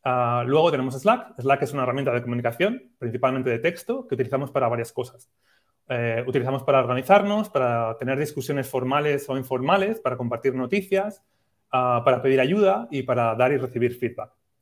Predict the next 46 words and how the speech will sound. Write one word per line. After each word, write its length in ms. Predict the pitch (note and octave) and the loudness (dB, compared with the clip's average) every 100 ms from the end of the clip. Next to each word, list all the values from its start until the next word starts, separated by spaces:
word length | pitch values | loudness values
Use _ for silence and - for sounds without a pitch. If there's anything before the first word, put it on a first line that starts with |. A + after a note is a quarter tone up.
| _ _ _ _ - | _ _ _ _ -8
Eh, 220 | B2+ B2 B2+ | -2 0 0
y 40 | |
por 120 | D3 | 0
cierto, 200 | D3 D3+ | 2 0
si 80 | C#3 | 2
es 40 | |
la 120 | D3+ D3+ | 4 4
primera 220 | D3 D3 | 4 0
vez 100 | D3 | 0
que 80 | C#3+ | -4
utilizáis 260 | C#3 C#3+ | -4 -4
Slack, 380 | E3 - G#3 G#3 | -2 0 0 0
esta 140 | - | -4
es 60 | C3+ | 2
la 180 | C#3+ C#3 | 4 4
app 220 | - - | 2 -8
justo 260 | - D3 C#3+ | -10 -4 -2
cuando, 540 | C3 A#2+ A2+ G#2+ A2+ | 0 0 0 -2 -4
cuando 180 | - A#2 | -6 -6
os 60 | B2+ | -6
unís 160 | C3 | -8
por 120 | C3 | -8
primera 260 | A#2 A2 G#2 | -10 -10 -10
vez. 180 | A2 - _ _ _ _ _ _ - - | -12 -18 _ _ _ _ _ _ -14 2
Básicamente, 760 | C#3+ D#3 D#3 D#3+ D#3+ E3 D#3 | 2 4 0 0 2 0 0
Slack 260 | C3 C#3+ C#3+ | -2 -2 -2
es 120 | D#3+ | -4
una 200 | C#3 C3 | -2 -2
app 100 | C3 | -2
de 100 | B2 | -4
chat, 300 | B2 E3 F3 | -2 -2 -2
como 280 | B2 A2 A2 | -4 -6 -6
Discord, 520 | C3+ - D3+ F3+ - | -8 -2 -2 -2 -8
por 80 | A#2 | -14
ejemplo, 480 | - - C#3+ F3 - _ _ _ _ | -10 -10 -8 -12 -14 _ _ _ _
que 80 | - | -8
está 200 | A#2+ C#3+ | 4 6
organizada, 680 | D3 D3 C#3+ D3 D3+ D#3+ - | 6 4 2 2 2 -4 -6
eh, 200 | C3+ B2+ | -4 -2
organizada 400 | B2 A#2+ C3 C#3+ | -2 -4 -2 0
en 80 | D#3+ | 0
torno 160 | D3 D3 | 0 -2
a 40 | |
canales. 520 | B2 A#2 A2 - - _ _ _ _ _ _ | -2 -2 -4 -10 -20 _ _ _ _ _ _
Y 400 | C3 A#2+ A#2 A#2+ | -6 -2 -2 -4
existen, 600 | - D3+ C3 C#3 C#3 C#3 | -6 -6 -2 -2 -2 -6